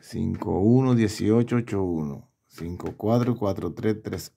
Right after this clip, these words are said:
uno. La formación, cinco uno noventa y siete. También dónde está el cuarenta y tres aquí, que está aquí.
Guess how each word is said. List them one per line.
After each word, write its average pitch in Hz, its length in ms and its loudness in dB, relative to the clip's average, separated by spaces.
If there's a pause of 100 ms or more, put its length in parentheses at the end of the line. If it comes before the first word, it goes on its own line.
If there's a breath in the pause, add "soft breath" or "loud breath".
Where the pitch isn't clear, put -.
uno. 85 460 -6 (3250 soft breath)
La 101 140 -2
formación, 123 960 2 (460)
cinco 104 560 -2
uno 120 260 4
noventa 127 400 2
y 95 80 0
siete. 85 680 -8
También 113 340 0
dónde 131 120 2
está 123 160 4
el 123 100 4
cuarenta 107 480 0
y 95 60 -2
tres 123 340 -2
aquí, 127 360 -4 (1120 soft breath)
que - 80 -20
está 95 300 -8
aquí. 110 520 0